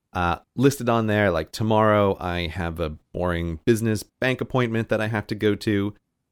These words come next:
Uh, on Thursday, I have a medical examination that I need to go to.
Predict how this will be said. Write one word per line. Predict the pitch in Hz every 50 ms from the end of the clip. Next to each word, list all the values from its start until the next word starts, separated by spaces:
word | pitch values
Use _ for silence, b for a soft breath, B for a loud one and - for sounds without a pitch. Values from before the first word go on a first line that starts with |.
| _ _
Uh, | 90 87 85 82 80 - -
on | - 82 82 82 82 80 80
Thursday, | - - 147 139 139 131 113 117 120 113 113 110 107
I | 92 95 92 90
have | 82 - 92 92 95 95 90 90 -
a | - 87 87 85 85 85
medical | 90 101 110 110 - 110
examination | 107 98 95 107 101 101 101 101 101 98 95 - 110 101 98 95
that | 95 98
I |
need | 95 92 92 90 -
to | 95
go | 90 98 95 92 92
to. | 90 - - 92 90 90 85